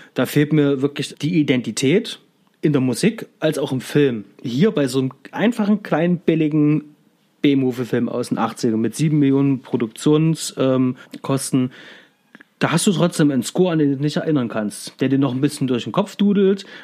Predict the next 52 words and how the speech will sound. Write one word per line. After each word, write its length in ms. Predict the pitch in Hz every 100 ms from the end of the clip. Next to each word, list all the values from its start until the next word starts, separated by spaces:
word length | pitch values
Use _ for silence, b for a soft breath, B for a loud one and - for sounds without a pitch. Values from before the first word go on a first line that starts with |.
| B
ähm, 460 | 135 135 139 139 143
an 360 | 147 147 143 131
den 160 | 139 139
du 40 |
dich, 240 | 135 135
äh, 40 | 143
ähm, 680 | 135 135 135 131 123 123 113 B B B -
der 100 | 156
dir 120 | 160
auf 100 | 156
jeden 140 | 170
Fall 220 | - 147
irgendwann 480 | 156 165 147 151 135
wieder 160 | 127 127
auch 160 | 110
einfällt. 540 | 127 131 - 110 104 127
Und 80 | 135
wenn 100 | 156
du 100 | 147
den 100 | 143
Film 300 | 156 165 165
noch 160 | 147
mal 160 | 143 131
siehst, 240 | 160 165
so, 100 | 156
„Ach 240 | - 220 -
ja, 220 | 180 180
stimmt, 500 | - 147 147 - -
das 200 | 131 -
war 100 | 135
doch 120 | 117
das 200 | 120 -
Thema. 460 | - 147 165 165 165 B B
Wer 100 | 139
hat 100 | 170
es 120 | 160
gemacht? 340 | 170 156 147 143
Alles 260 | 135 127
klar, 260 | - 107 101 -
Goldsmith 420 | - 120 - 120 -
hat's 180 | -
gemacht.“ 400 | - - - - - - -
Also 200 | 135 135
vielleicht 220 | 156 156
noch 80 | 160
mal 120 | 143
das, 200 | 139 139
äh, 160 | 147 - - - - -
abschließend 600 | 165 - 170 151 156 -
z-, 100 | - - - -
zur 180 | - 147
Musik. 460 | 143 131 123 185